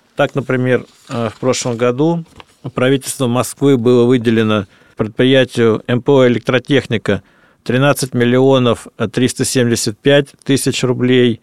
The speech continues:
Кунцево «Электро» девятнадцать миллионов девятьсот пять тысяч рублей и О О «Металлпласт Изделия» восемь миллионов двадцать шесть тысяч рублей на поддержание деятельности, э, создание рабочих мест и,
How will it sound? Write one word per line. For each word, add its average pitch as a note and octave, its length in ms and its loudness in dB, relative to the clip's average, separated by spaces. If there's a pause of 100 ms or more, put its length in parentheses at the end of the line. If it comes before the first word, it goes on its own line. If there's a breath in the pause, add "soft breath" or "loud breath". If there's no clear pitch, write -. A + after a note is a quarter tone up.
Кунцево C3 460 2
«Электро» B2 680 0
девятнадцать B2 720 -2
миллионов A#2 680 0 (200)
девятьсот A2+ 440 -2
пять C#3 260 2
тысяч C3 340 -2
рублей A#2+ 520 0 (600 soft breath)
и A2+ 340 0 (100)
О B2+ 300 4
О A#2+ 40 2
«Металлпласт A#2+ 640 0
Изделия» C3+ 720 2 (120)
восемь B2 480 0
миллионов B2 640 2
двадцать A2+ 460 -2
шесть C3 300 -2
тысяч A2+ 340 -2
рублей B2 440 0 (100)
на B2+ 400 0
поддержание A2+ 760 -2
деятельности, A#2 960 -2
э, G#2+ 140 -4
создание A2 600 -2
рабочих G#2+ 520 -4
мест C#3 340 -2 (480 soft breath)
и, A2 440 -2